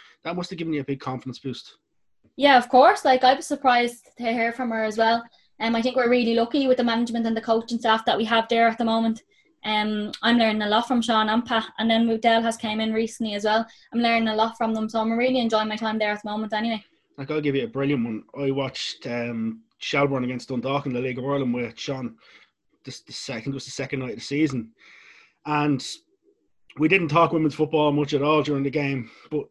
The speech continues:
Speaker 1: I was just listening to his tactical knowledge, talking about breaking stuff down on the pitch, and I was fascinated. I, I left the stadium, you know, sort of thinking to myself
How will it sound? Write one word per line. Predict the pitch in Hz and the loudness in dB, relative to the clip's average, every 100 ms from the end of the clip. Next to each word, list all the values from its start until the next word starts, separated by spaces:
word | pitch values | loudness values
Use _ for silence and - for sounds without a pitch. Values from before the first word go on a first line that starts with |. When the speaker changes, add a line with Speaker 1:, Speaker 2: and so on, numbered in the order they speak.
| - | -4
Speaker 1:
I | 151 | -4
was | 135 | -2
just | 170 160 | -2 0
listening | 160 180 147 | -2 -2 -4
to | 147 | -2
his | 139 | -2
tactical | - 156 139 151 | -2 -6 -6 -4
knowledge, | 143 143 139 131 | -2 0 -4 -4
talking | 160 151 160 | -4 -4 -2
about | 143 143 | -2 -2
breaking | 151 147 143 | -2 -2 -4
stuff | - 139 - | -4 -6 -4
down | 151 139 | -4 -2
on | 135 | -4
the | 127 | -6
pitch, | - 147 - - - - - - | -8 -8 -10 -16 -20 -20 -20 -4
and | 160 | 0
I | |
was | 151 | 0
fascinated. | - 170 185 220 180 170 - - | -2 -4 -2 0 -2 -4 -8 -2
I, | 160 165 - | -2 -2 -2
I | 175 | -2
left | 196 220 | 0 -2
the | 190 | -6
stadium, | - 170 180 160 143 135 _ _ _ _ _ _ - | -4 0 0 0 -2 -8 _ _ _ _ _ _ 4
you | 156 | 6
know, | 160 156 139 143 | 6 2 0 -4
sort | - 180 160 | -2 2 4
of | 147 | 4
thinking | 165 160 156 | 0 -2 -2
to | |
myself | 147 139 160 151 - - - - - | -4 -2 -2 -2 -4 -10 -18 -20 -20